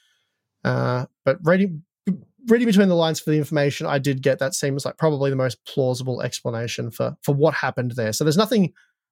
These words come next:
fundamentally wrong with the Ventus three X. It's not a bad product. I've seen a lot of people, you know, claiming online that it's another M S I bad product, and it's, it's fixable by a V-bias update.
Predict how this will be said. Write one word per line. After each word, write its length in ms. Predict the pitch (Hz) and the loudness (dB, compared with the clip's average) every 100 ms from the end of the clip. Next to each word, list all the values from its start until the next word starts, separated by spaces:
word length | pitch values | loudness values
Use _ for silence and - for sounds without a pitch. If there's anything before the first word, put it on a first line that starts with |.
| _ | _
fundamentally 800 | - 165 170 156 151 147 151 139 | -4 0 2 2 0 -2 -4 -4
wrong 360 | 131 123 147 | -2 -2 0
with 160 | 156 139 | -4 -2
the 140 | 156 | -2
Ventus 400 | 143 143 - 147 | 0 0 0 -4
three 180 | - 147 | -2 -2
X. 140 | 160 - | -2 -4
It's 120 | - | -4
not 80 | 147 | -2
a 40 | |
bad 480 | 131 117 131 120 123 | -2 -2 -2 -2 -6
product. 380 | - 135 160 - | -4 -2 -2 -4
I've 80 | 131 | -4
seen 140 | 135 | -4
a 40 | 131 | -2
lot 120 | 131 | -2
of 60 | |
people, 300 | 135 135 135 - _ _ - | -2 -4 -4 -6 _ _ -2
you 60 | |
know, 140 | 135 131 - _ | -2 -2 -10 _
claiming 340 | - 143 135 | -2 0 0
online 320 | 135 135 131 | 0 0 0
that 100 | 135 | -2
it's 180 | 131 - - - _ _ | -4 -6 -12 -20 _ _
another 280 | 143 139 139 | 0 2 2
M 100 | 127 | 2
S 160 | 131 135 | 0 0
I 180 | 131 131 | 0 0
bad 300 | 127 120 131 | -2 -2 -2
product, 380 | 135 123 120 | -2 -2 -4
and 80 | 131 | -8
it's, 180 | 113 - - - | -6 -8 -10 -20
it's 680 | - 196 - - - 240 190 | -10 -6 -6 -8 -4 -2 -2
fixable 380 | - 269 226 190 | 0 0 2 4
by 160 | 175 160 | 4 2
a 40 | |
V-bias 440 | 156 147 143 131 | 2 2 0 0
update. 380 | 135 147 143 135 | -4 -4 -2 -2